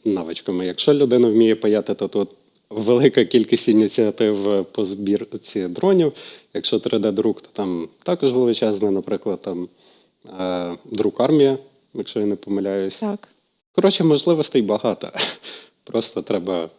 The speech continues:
Speaker 1: пошукати.
Speaker 2: До речі, ви щойно сказали за Telegram-бот, який спрощує, так, оцей весь процес. Це теж також ваша розробка,
Speaker 1: Так,
Speaker 2: так?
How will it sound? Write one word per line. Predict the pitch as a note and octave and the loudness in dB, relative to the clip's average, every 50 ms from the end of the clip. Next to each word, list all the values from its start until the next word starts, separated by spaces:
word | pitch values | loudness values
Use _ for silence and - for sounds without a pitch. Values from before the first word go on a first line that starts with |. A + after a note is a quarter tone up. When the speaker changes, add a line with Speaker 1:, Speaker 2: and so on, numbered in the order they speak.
| _ _ _ | _ _ _
Speaker 1:
пошукати. | - F2+ - - _ - B2+ - - - _ _ _ _ _ _ _ _ _ _ _ _ _ _ _ - | -18 -18 -18 -16 _ -14 -14 -14 -18 -20 _ _ _ _ _ _ _ _ _ _ _ _ _ _ _ -4
Speaker 2:
До | A3+ | -4
речі, | A3+ - - | -2 -2 -2
ви | G#3 G#3 | -4 -4
щойно | - - A#3 A3+ | -2 -2 -2 -2
сказали | A3 - - A3 G3+ A3 G#3+ G#3 G#3 | -2 -4 -6 -4 -2 -2 0 0 -2
за | F#3+ G3 G#3 G3+ G3+ G3 | 0 0 0 0 0 0
Telegram-бот, | G3 - G3+ G3+ G3 G#3 G3+ G3 G3 F3+ A3 D4 F4+ - | -2 -2 -2 -2 -2 -2 -2 -2 -2 -2 -4 -4 -2 -2
який | A#3 - - G3 G3 | -4 -2 -2 -2 -4
спрощує, | F#3+ - - - G#3 G3 F3+ - - - F#3+ F#3 F3 | -4 -6 -6 -2 -2 -2 -2 -2 -4 -4 -2 -2 -2
так, | F3+ - G3+ A#3 C4 - | -2 -4 -4 -4 -4 -4
оцей | A3 - - G3 | -6 -4 -4 -4
весь | E3+ F3+ G3 - - | -2 -2 -4 -4 -6
процес. | - G3 G3+ - - G3 G3 G3 | -6 -8 -6 -2 0 -2 -2 -2
Це | - - - G#3 G#3+ A3+ A#3 A#3 A3+ A3+ | -6 -8 -4 -2 0 0 0 -2 -2 0
теж | A3+ A#3+ A#3 - - - | -2 -2 -2 -4 -4 -6
також | - A3 - A3 B3 B3 B3+ | -8 -4 -2 -2 -2 -2 -2
ваша | A3+ D4 D4+ - - G3+ | 0 0 0 0 0 0
розробка, | F#3 G3+ F3+ G3 F3+ E3+ - - G3+ | 0 0 2 2 0 0 2 -2 0
Speaker 1:
Так, | F#3+ G3+ B3+ C4 | 0 0 0 0
Speaker 2:
так? | A3+ | 0